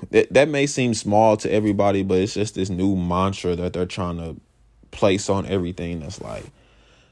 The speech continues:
"Nah, bro, this not, this not it. Like, nigga, this the West." You know what I'm saying? So, I don't know, bro. It, it's just a lot that, that goes into that shit. And you, and you know, you know the reason,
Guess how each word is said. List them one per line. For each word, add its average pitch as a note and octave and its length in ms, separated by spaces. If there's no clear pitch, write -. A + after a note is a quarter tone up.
"Nah, F2 420
bro, F2 200
this F2+ 200
not, E2+ 380
this F#2+ 240
not F2 260
it. F2+ 220
Like, - 320
nigga, A#2 220
this C3 180
the F2 140
West." F#2 520
You G#2 120
know G#2+ 180
what G#2 60
I'm G#2+ 80
saying? A#2 500
So, F#2 640
I C3 60
don't G2 240
know, E2 180
bro. E2+ 420
It, F2+ 240
it's G#2 160
just G2 160
a F#2+ 80
lot F2 300
that, E2 300
that E2 180
goes F2 320
into F2 240
that F2 160
shit. E2 180
And F#2+ 240
you, A#2+ 220
and A2 180
you A#2 100
know, F#2 400
you A#2+ 160
know G#2+ 180
the G2+ 60
reason, F#2 640